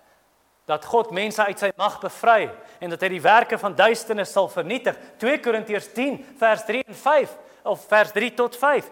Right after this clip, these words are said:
Dit, dit sê dat ons elke gedagte gevange neem, en dit praat net van, hy sê, Kykie, ek is nog in hierdie liggaam, maar die oorlog wat ek voer is nie in die,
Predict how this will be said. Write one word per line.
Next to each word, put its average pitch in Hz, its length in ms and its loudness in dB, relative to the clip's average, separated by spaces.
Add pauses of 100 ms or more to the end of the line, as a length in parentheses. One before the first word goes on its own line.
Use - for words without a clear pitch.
(340)
Dit, 196 240 -2
dit 196 140 -4
sê 254 140 2
dat 233 120 0
ons 202 120 -6
elke 262 320 4
gedagte 240 440 2
gevange 247 440 0
neem, 202 160 -4
en 160 100 -8
dit - 100 -14
praat 208 240 2
net 202 80 -6
van, 196 160 2
hy 175 120 -2
sê, 202 180 -2 (180)
Kykie, 226 300 0 (180)
ek 196 220 0
is 170 60 -6
nog 233 160 -2
in 208 120 -4
hierdie 202 160 -2
liggaam, 190 380 0 (180)
maar 175 160 0
die 196 80 -6
oorlog 233 320 2
wat 196 160 -6
ek - 120 -8
voer 220 200 -2
is - 80 -8
nie 196 120 -6
in 180 100 -6
die, 165 60 -8